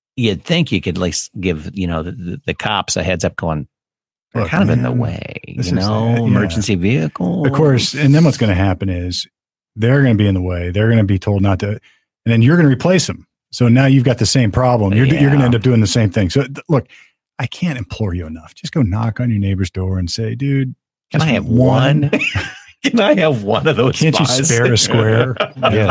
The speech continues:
Speaker 2: remember the old Seinfeld?
Speaker 1: Right.
Speaker 2: Uh, but yeah, now this is a true story. I had, I had a buddy of mine living with me in law school, or right after law school, and we would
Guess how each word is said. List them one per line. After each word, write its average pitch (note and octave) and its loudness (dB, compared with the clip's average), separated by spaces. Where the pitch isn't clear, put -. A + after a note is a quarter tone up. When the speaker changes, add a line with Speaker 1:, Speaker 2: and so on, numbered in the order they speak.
Speaker 2:
remember A2+ 2
the A2 2
old G#2 -2
Seinfeld? A2 -2
Speaker 1:
Right. A2 -2
Speaker 2:
Uh, G#2 -2
but C3 0
yeah, B2 4
now A2+ 0
this C#3 2
is D#3 2
a B2+ 2
true A2 0
story. F#2 -4
I G#2+ 0
had, G#2+ 0
I A2+ -6
had A2 0
a F#2+ -2
buddy G#2+ 0
of G2 2
mine F#2+ 0
living G2 -2
with F#2+ -4
me F#2+ -6
in F#2+ -8
law G2+ -8
school, F#2+ -12
or G#2+ -6
right B2+ 2
after A#2 -4
law G#2+ 4
school, G#2 -4
and G2+ -6
we G#2 -4
would G2 -10